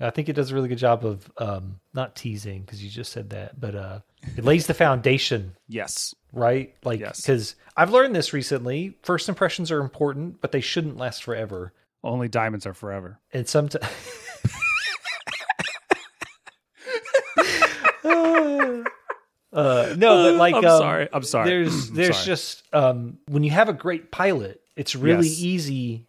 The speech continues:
Speaker 1: to make people watch. Like, even a
Speaker 2: Mm-hmm.
Speaker 1: show like this, which is, it's Japanese, it's being released to a U S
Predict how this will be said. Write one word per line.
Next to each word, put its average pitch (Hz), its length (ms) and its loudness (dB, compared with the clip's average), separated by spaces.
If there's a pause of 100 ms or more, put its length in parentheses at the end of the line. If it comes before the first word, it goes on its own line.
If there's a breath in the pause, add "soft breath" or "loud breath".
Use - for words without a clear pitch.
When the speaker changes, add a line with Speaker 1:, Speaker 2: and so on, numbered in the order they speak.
Speaker 1:
to 135 120 -2
make 139 320 -2
people 110 340 -8
watch. 104 580 -4 (140)
Like, 117 260 -6
even 180 260 0
a 180 40 2
Speaker 2:
Mm-hmm. - 40 0
Speaker 1:
show 175 200 2
like 139 280 0
this, 143 320 0
which 127 180 -6
is, 110 280 -8
it's - 160 -16
Japanese, 127 680 -4 (120)
it's 127 300 -12
being 127 180 -6
released 127 320 -4
to 143 60 -2
a 120 60 -2
U 131 200 0
S - 300 -4